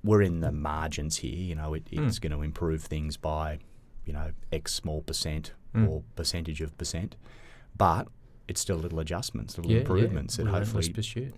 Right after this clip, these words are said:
Speaker 1: Yeah, yeah, ho-, making us, or going always a little further,
Speaker 2: <laughs>
Speaker 1: uh, but making us hopefully a little bit more engaging, the messages a bit more sticky, um,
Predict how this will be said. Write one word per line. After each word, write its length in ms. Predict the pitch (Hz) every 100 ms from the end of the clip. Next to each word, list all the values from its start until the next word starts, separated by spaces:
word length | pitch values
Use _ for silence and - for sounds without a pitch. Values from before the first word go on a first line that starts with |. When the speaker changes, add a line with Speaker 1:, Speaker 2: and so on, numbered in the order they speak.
| -
Speaker 1:
Yeah, 340 | 107 151 135
yeah, 320 | 82 117 80
ho-, 140 | 85 -
making 420 | 87 85 82 82
us, 220 | 80 -
or 120 | - 76
going 240 | 82 82
always 300 | 90 87 87
a 40 | 92
little 180 | 92
further, 400 | 85 98 92 90
Speaker 2:
<laughs> 680 | - 117 - - - - -
Speaker 1:
uh, 180 | - 82
but 160 | 85 82
making 320 | 87 85 87
us 140 | 80
hopefully 460 | - 98 - 95 87
a 40 | 87
little 160 | 87
bit 160 | 90 -
more 220 | 90 85
engaging, 720 | 87 90 98 98 101 98 95
the 60 | 85
messages 500 | 85 92 80 80 80
a 40 | 78
bit 180 | -
more 180 | - 82
sticky, 760 | - - 98 - 101 101 101 98 - - - -
um, 340 | 85 80 80